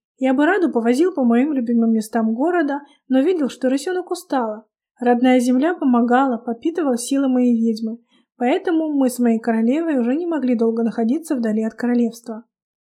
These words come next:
Мы заботились и защищали его, а оно нас. Туврон требовал не только моего присутствия как короля –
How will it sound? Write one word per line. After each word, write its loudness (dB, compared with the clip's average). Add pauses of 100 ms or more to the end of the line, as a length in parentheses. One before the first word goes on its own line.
(280)
Мы 0
заботились 0
и -2
защищали -2
его, -2 (380)
а -10
оно 0
нас. -6 (480)
Туврон 2
требовал 2
не 6
только 0
моего 2
присутствия -4
как -8
короля – 0